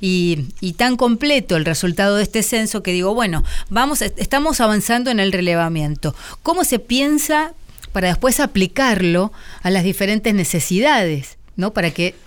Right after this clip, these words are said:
sirva. Y acá hay muchos programas que están pensados para eso.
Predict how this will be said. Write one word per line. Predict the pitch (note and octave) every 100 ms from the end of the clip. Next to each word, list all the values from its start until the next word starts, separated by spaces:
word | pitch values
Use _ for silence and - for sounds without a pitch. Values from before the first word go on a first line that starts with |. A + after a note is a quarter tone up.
| -
sirva. | - - B3 A#3 F3+ C3+ C3+ C3 - -
Y | D#3
acá | D#3+ G3 G#3 A#3 - -
hay | F3 E3+ E3 E3
muchos | F#3 G3+
programas | - F#3 G3 D#4 C#4
que | -
están | - E3
pensados | D3 C#3+ D#3 C#3
para | - C#3+ C#3
eso. | C3 D3